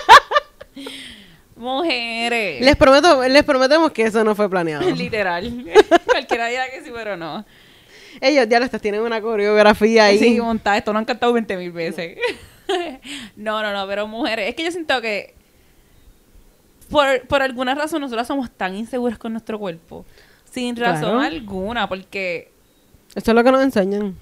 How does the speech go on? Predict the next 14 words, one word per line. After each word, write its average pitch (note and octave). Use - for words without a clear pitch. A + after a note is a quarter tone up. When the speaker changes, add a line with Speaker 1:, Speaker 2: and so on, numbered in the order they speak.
Speaker 1:
eso C4
es D#4+
lo E4+
que E4+
nos E4
enseñan, C#4+
pero G#3+
yo G3
he -
aprendido, A3
miren, G#3+
mujeres, F#3
sea F3+
el G3